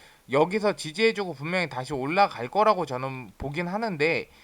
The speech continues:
또 다시 한번 조정이 들어갔다가 다시 올리면은 요거 같은 경우에는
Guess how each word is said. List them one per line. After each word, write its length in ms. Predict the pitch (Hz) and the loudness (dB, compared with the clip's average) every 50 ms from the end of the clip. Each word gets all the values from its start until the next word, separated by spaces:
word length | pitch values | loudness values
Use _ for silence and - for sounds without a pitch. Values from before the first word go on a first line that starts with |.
| - - - _ _ _ - | -20 -20 -20 _ _ _ 0
또 180 | 277 277 277 | 2 2 2
다시 300 | 277 - 147 147 147 - | 0 0 -4 -4 0 2
한번 500 | 208 208 202 190 196 190 190 180 175 151 143 | 2 2 4 4 2 2 2 0 -2 -6 -8
조정이 720 | - 143 147 143 202 220 220 214 208 208 202 196 185 143 | -8 -6 -2 2 2 2 2 2 -2 -4 -4 -6 -6 -6
들어갔다가 920 | - 131 139 170 196 196 185 214 208 - - _ 202 196 185 180 175 - | -6 -4 0 2 2 4 4 4 2 2 2 _ 4 4 4 4 0 -2
다시 260 | - - - 135 - | -2 -8 -8 -6 -4
올리면은 720 | 208 180 135 127 135 139 156 170 170 165 156 147 151 147 120 | -2 -2 0 -2 -2 -2 -4 -4 -2 -4 -4 -4 -4 -6 -4
요거 320 | 123 139 156 190 202 196 | -4 -4 -2 -2 0 2
같은 260 | 190 185 - 175 165 | 2 0 0 -2 -6
경우에는 600 | 151 156 151 151 143 143 143 151 170 185 190 185 | -6 -4 -4 -2 -4 -4 -4 -4 -4 -4 -6 -8